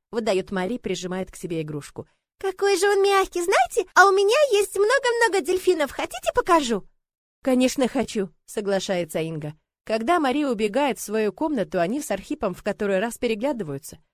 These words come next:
Не сомневаюсь, Мари очаровала их. «Чудесная девочка». «И остроумная», кивает Архип, потягивая чай. «Она напоминает мне маленького».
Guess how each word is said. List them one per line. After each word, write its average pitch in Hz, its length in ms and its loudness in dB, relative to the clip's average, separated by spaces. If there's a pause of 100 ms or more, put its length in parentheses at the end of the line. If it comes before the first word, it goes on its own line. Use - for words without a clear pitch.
(240)
Не 233 120 -2
сомневаюсь, 208 600 -4
Мари 175 180 -4
очаровала 180 560 -6
их. 131 120 -12 (600)
«Чудесная 220 560 -2
девочка». 175 500 -6 (720)
«И 320 120 4
остроумная», 233 760 4 (140)
кивает 175 360 -4
Архип, 180 480 -6
потягивая 170 540 -2
чай. 156 320 -14 (480)
«Она 262 180 2
напоминает 240 640 2
мне 220 220 0
маленького». 214 600 0